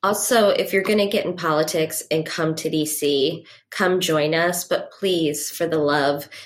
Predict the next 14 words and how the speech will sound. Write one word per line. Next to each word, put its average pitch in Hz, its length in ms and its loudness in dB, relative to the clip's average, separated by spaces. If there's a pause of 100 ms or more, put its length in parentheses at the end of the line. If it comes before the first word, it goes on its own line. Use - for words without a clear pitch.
(100)
do 185 140 0
not 175 300 2
go 170 160 2
to 165 180 0
happy 156 400 0
hours 147 540 2 (120)
and 160 200 2
or 151 160 4
events 147 640 -2
and 151 180 0
say 151 340 2
the 147 100 0
first 151 360 0
thing, 143 320 2